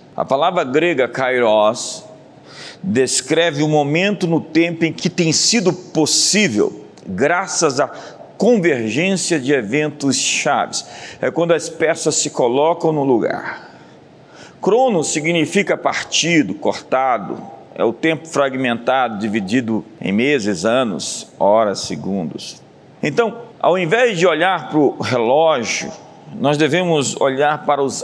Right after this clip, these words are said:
acontecimentos. Eu cresci em um ambiente escatológico que previa Israel como esse relógio de Deus.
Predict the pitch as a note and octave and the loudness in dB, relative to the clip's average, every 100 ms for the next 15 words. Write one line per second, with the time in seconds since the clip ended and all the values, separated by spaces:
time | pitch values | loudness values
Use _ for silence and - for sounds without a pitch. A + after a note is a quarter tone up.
0 | - F#3+ G#3+ - F3+ D3+ - F#3 - - | -4 -4 -6 -6 -4 -4 -2 -2 -2 -6
1 | A2+ F2+ - - - - - - - - | -6 -6 -10 -18 -18 -18 -18 -20 -16 -2
2 | D#3 D#3+ F3+ C#3+ - D3+ F3 F#3+ - - | 0 2 2 0 0 0 -2 -4 -18 -20
3 | - - - - - - - B2+ D3+ D#3 | -20 -20 -20 -20 -20 -20 -6 0 2 2
4 | C#3+ F3 D3+ - - - D#3 A#2+ A#2+ B2+ | 0 0 -2 -2 -2 -2 0 2 4 4
5 | D3+ D3 - F#3 - - - - - - | 2 -2 -8 -12 -14 -20 -20 -20 -14 0
6 | D#3 D3 D#3+ C3+ A2+ D#3 D#3+ D3 - - | 0 2 0 0 0 0 0 0 -8 -10
7 | - A#2+ C#3 C#3 E3 F3 E3 E3+ E3+ E3+ | -4 -2 0 2 2 0 0 -2 0 0
8 | D3 B2+ D3+ C3 C3+ D3 C3 G2+ - - | 0 0 0 2 2 4 2 0 -6 -14
9 | - - - G2+ F2 - - - - | -16 -20 -12 -8 -6 -6 -8 -14 -20